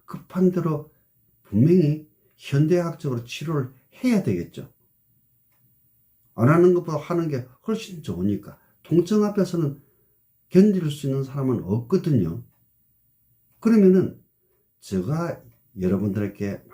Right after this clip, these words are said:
말씀드리고 싶은 것은 내가 십 년 전부터, 이십 년 전부터 암적 체질화가 됐다는 얘기야. 그러면은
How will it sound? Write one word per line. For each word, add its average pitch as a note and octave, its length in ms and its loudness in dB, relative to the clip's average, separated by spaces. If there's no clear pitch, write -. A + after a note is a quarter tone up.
말씀드리고 G#2 580 -6
싶은 D#2+ 360 -10
것은 F#2+ 480 -6
내가 A#2+ 520 2
십 - 320 0
년 A#3 420 4
전부터, F#3 720 -2
이십 C#3+ 480 0
년 F#3+ 340 4
전부터 E3+ 600 -6
암적 E3 880 -2
체질화가 F3 800 -6
됐다는 G#2 480 -2
얘기야. C#2+ 320 -10
그러면은 F#3 560 4